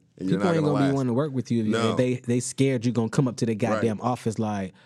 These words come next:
Speaker 2: "You were supposed to pay me back a month ago." It's like, bro, that's not how business works.
Speaker 1: Did you
Speaker 2: Things
Speaker 1: see,
Speaker 2: happen.
Speaker 1: did you see that video of him where he ran in,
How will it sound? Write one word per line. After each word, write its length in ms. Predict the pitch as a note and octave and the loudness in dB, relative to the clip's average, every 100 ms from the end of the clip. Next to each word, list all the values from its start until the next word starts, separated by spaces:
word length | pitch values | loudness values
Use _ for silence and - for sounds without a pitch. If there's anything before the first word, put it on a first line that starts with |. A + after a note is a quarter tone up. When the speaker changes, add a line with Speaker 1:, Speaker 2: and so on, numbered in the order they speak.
| - - - _ - | -20 -20 -20 _ 0
Speaker 2:
"You 140 | F#3 | 2
were 40 | G3 | 2
supposed 180 | F3+ | 0
to 60 | D#3+ | -2
pay 100 | D#3+ | -2
me 80 | E3+ | 0
back 200 | D#3 D3+ | -2 0
a 40 | |
month 260 | D3 F3 F3 | 2 2 2
ago." 220 | D3+ C#3 | 0 2
It's 100 | C#3 | 0
like, 180 | C#3 A#2 | -2 -4
bro, 180 | A#2+ D#3 | -2 -2
that's 180 | D3 E3+ | -2 -4
not 140 | D3 | -4
how 80 | D3 | -2
business 400 | A#2 C3 B2 G#2+ | 2 0 0 -2
works. 180 | A2+ - | 0 0
Speaker 1:
Did 100 | A2 | 2
you 60 | D#3+ | 0
Speaker 2:
Things 140 | C#3+ | 2
Speaker 1:
see, 60 | C#3+ | 0
Speaker 2:
happen. 360 | F3 F3 G2 G#2 | 0 -2 -8 -4
Speaker 1:
did 180 | A#2+ | -4
you 80 | A2+ | -4
see 200 | A#2 C#3 | -4 -2
that 160 | B2+ A2+ | -2 -4
video 300 | A#2+ B2 A#2 | -4 -4 -4
of 80 | A2+ | -4
him 280 | B2+ A#2 A2+ | -4 -4 -4
where 320 | A2+ A2 G#2+ | -4 -4 -6
he 140 | A2+ G#2+ | -6 -4
ran 260 | G#2+ A2 | -4 -4
in, 200 | G#2+ G2+ | -4 -6